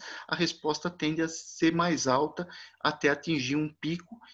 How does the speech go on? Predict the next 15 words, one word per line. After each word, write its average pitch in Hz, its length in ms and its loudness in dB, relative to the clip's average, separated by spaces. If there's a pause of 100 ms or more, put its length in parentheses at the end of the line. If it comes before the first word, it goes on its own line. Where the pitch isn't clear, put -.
e 156 140 -4
isso 175 220 -2
faz 170 240 2
com 180 160 -2
que - 120 0
a 175 140 2
queda 160 580 4 (220)
da 113 160 2
produção 117 400 0
de 120 80 0
anticorpos 135 640 0
seja 156 460 2 (340)
mais 151 300 2
lenta, 104 400 -4
né? 117 180 -8